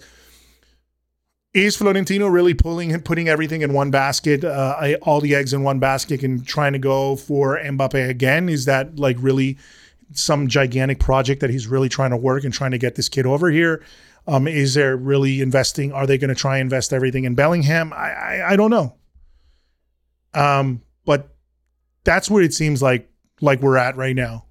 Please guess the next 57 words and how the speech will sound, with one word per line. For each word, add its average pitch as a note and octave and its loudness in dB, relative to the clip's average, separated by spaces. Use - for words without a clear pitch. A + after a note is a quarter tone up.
you C#3 0
know? B2+ 0
Um, C3 2
it's D3 0
just - -2
a D#3 0
lot D3 4
of C#3 -6
speculation, C3+ 0
you D#3+ -4
know? C3 4
And, F#3 -2
and G#3+ -2
I A#3 0
don't B3 4
think A#3 0
the A3+ 4
Spanish G#3+ 0
media F#3 4
is C#3+ 2
gonna C#3+ 0
do D3+ 2
any C#3+ 2
better. B2+ 2
There's C3 0
just, - -4
you D3+ 2
know, C#3+ 6
maybe D#3 2
the, D#3+ 0
there's C#3 2
insiders F3 2
there E3 2
that C#3+ 2
are C3 0
gonna C3 0
tell F3 2
you, D#3+ 2
you C#3 2
know, C#3 2
but D3 2
we've F3 2
seen A3+ 2
all C#3+ 4
of B2 0
that. A#2+ -6
We've B2+ -2
seen F3+ 0
that D#3 4
Mbappe D3 2
was F#3+ 2
gonna F#3 0
come. F3+ 2
We've C#3 0
seen, D#3+ -2
you C#3+ 2
know, C3 2